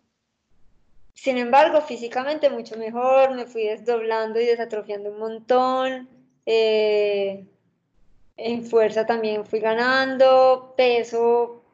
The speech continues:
muy poquito, pero ya no, por lo menos ya no perdía. Es que perder dieciocho kilos en tres meses es una cosa muy miedosa.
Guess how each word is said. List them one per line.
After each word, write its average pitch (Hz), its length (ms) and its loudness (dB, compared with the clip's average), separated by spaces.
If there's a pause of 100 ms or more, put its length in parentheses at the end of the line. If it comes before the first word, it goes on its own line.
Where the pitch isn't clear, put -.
(180)
muy 247 300 -4
poquito, 254 580 -2
pero 233 200 0
ya 208 180 0
no, 220 300 -2
por 233 160 -2
lo 226 100 -2
menos 208 200 -4
ya 233 140 -4
no 233 140 -4
perdía. 247 440 0
Es 214 100 -4
que 214 200 -6
perder 226 340 -4
dieciocho 240 460 -6
kilos 254 240 -2
en 233 100 -4
tres 208 220 -2
meses 220 260 -2
es 240 140 0
una 240 180 -6
cosa 247 300 -2
muy 247 160 -2
miedosa. 240 680 2